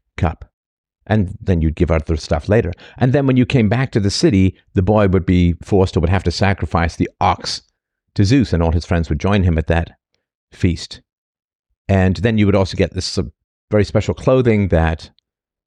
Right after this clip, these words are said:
marked him as, was klinos, uh, famous or, or renowned. And the initiate here, the boy, was called a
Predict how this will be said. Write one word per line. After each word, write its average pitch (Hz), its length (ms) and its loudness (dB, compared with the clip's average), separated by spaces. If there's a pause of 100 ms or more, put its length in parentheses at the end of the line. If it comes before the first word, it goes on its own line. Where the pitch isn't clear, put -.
marked 95 440 0
him 87 300 2
as, 82 440 0
was 78 140 -2 (140)
klinos, 104 520 0
uh, 80 220 2 (160)
famous 90 400 0
or, 80 140 2
or 78 140 0
renowned. 76 500 -2 (960)
And 80 640 0 (800)
the 143 120 4
initiate 156 320 0
here, 107 300 4
the 90 100 0
boy, 95 460 2 (720)
was 104 160 0
called 104 320 2
a 90 240 2